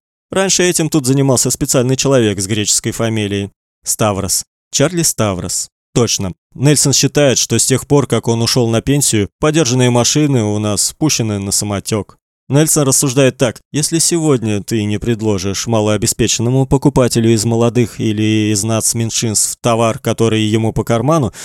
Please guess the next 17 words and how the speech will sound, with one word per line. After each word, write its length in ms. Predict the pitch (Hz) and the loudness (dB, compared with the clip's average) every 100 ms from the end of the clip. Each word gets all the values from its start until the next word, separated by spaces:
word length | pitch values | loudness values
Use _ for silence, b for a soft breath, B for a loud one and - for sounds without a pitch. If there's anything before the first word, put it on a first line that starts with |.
| B - | B -2
то 100 | 185 | 0
на 140 | 127 | 2
завтра 460 | 117 113 113 107 90 | 2 -2 -2 -4 -2
лишишься 500 | 117 113 123 - 107 | -2 0 0 0 -2
потенциального 720 | 113 113 98 120 110 110 107 | -2 -4 -2 0 0 -2 -2
клиента, 420 | 120 120 147 120 | 0 2 2 0
который 320 | - - 120 | -2 0 0
через 260 | 113 127 - | 0 -2 0
пять-десять 600 | 151 160 98 139 - 131 | 0 -2 0 -2 0 -2
лет 240 | 120 113 B B - | -2 -2 B B 0
был 220 | 175 143 | 2 4
бы 120 | 123 | 4
уже 220 | 120 120 | 2 2
готов 340 | 110 120 160 - | 0 0 0 0
приобрести 640 | 123 117 107 113 - 127 | 0 0 0 -2 -2 -2
новую 460 | 117 127 156 117 104 | 0 -2 0 0 0
модель, 440 | 104 95 104 101 | 0 0 0 -2